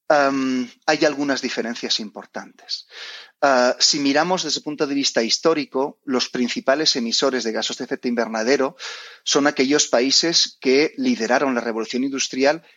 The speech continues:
y que más se han beneficiado de esa revolución industrial. Es decir, estamos hablando principalmente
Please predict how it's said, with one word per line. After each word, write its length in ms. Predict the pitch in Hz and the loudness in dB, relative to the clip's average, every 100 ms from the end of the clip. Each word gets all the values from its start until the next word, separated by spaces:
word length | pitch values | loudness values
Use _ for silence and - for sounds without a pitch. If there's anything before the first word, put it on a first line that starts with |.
| _ | _
y 120 | 139 | -6
que 120 | - | 0
más 160 | 117 139 | 2 4
se 120 | - | 4
han 100 | 143 | 2
beneficiado 680 | 127 117 - - 151 143 110 | 2 -2 -4 -4 2 2 0
de 60 | |
esa 140 | 107 110 | -4 -4
revolución 440 | 113 107 104 110 | -6 -8 -6 -8
industrial. 580 | 104 101 - - 101 - - | -8 -8 -8 -6 -6 -8 -8
Es 80 | |
decir, 220 | 120 127 127 | -6 -2 0
estamos 340 | - 123 120 | 0 0 2
hablando 260 | 123 135 139 | 2 0 -2
principalmente 840 | 117 113 117 120 131 135 170 170 | -6 -6 0 2 2 0 -2 -2